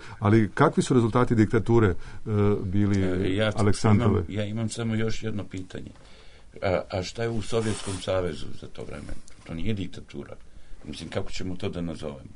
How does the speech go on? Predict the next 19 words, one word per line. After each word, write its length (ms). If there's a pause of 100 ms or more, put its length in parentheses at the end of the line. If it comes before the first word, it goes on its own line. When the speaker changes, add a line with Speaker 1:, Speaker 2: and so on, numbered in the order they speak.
Speaker 1:
Da, 240 (380)
da, 80
Speaker 2:
Da. 60
Speaker 1:
da. 180 (680)
Speaker 2:
Ovaj, 440
mi 160
se 160
apsolutno 840
još 440
i 180
dalje 380
držimo 640 (280)
slepo 720 (340)
nekih 340
ocena 420
koje 220
su, 220
ideoloških 640
ocena 440